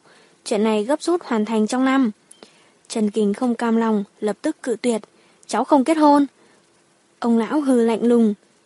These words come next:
"Cháu không kết hôn?" "Không kết hôn nữa, mà chắt trai đã đưa đến tận cửa cho ta rồi. Cháu bảo nhà họ Trương nghĩ thế nào? Cháu bảo ta giấu mặt đi đâu?"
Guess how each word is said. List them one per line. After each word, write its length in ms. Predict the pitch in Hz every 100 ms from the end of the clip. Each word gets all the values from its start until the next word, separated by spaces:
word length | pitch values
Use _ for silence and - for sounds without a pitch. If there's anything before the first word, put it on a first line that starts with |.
| -
"Cháu 240 | 240 226
không 200 | 311 294
kết 140 | 247 320
hôn?" 280 | 285 277 285 _ _ - _ _ _ _
"Không 280 | - 254
kết 160 | 269 330
hôn 260 | 285 262 247
nữa, 220 | 240 349 _ -
mà 200 | 240 233
chắt 220 | 311 320
trai 260 | - 285 262
đã 120 | 269
đưa 160 | 277 240
đến 200 | 247 320
tận 200 | 262 233
cửa 240 | 254 208
cho 120 | 254
ta 200 | - 277
rồi. 320 | 262 240 220 214 _ _ _
Cháu 160 | - 254
bảo 220 | 277 220
nhà 140 | 226
họ 180 | 240 220
Trương 260 | 220 285 294
nghĩ 140 | 277
thế 140 | 330 320
nào? 340 | 285 247 240 _ _ -
Cháu 160 | 202
bảo 180 | 240 208
ta 200 | 190 233
giấu 160 | 220 269
mặt 180 | 294 -
đi 100 | 254
đâu?" 280 | 262 277